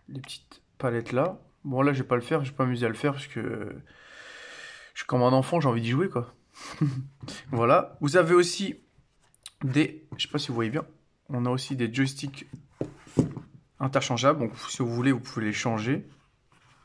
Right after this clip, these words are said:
Bon, ils sont bien enfouis, hein. Voilà.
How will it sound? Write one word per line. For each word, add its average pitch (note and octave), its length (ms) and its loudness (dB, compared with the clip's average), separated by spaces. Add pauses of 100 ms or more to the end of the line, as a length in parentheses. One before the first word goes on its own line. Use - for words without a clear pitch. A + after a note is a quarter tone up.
(1500)
Bon, C3+ 160 -4
ils - 40 -12
sont - 160 -10
bien C#3 200 -2
enfouis, F3 300 -6
hein. E3 80 -6 (1000)
Voilà. C3+ 320 -4